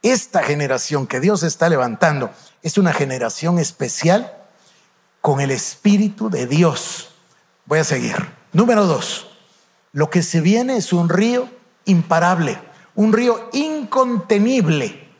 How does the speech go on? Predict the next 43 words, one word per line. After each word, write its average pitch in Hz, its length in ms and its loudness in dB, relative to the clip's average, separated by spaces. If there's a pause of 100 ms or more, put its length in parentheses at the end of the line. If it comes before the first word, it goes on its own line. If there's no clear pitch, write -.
de 156 100 0
la 143 160 0
palabra 165 380 2
de 147 160 0
Dios. - 580 -6 (420)
Se - 220 -4
va 202 100 4
a - 80 -2
cumplir 208 320 2
la 190 140 2
palabra 180 400 2
de 147 80 -2
Juan 175 320 0
cinco 170 400 0
treinta 143 320 0
y 127 60 -2
nueve, 131 360 -2 (320)
que 147 120 0
dice: 151 360 0 (240)
"Escudriñad 175 760 0
las 226 220 -2
Escrituras, 151 840 -4 (400)
porque 170 260 0
a 170 40 2
vosotros 175 640 0
os 160 120 -4
parece 190 480 0
que 156 120 -4
en 151 100 -4
ellas 208 420 -2
tenéis 170 380 0
la 151 120 2
vida 180 220 2
eterna, 165 540 -2 (380)
y 165 160 4
ellas 254 340 2
son 175 260 0
las 139 160 -2
que 143 120 0
dan 196 220 2
testimonio 175 760 0
de 123 120 -2
mí". 123 300 0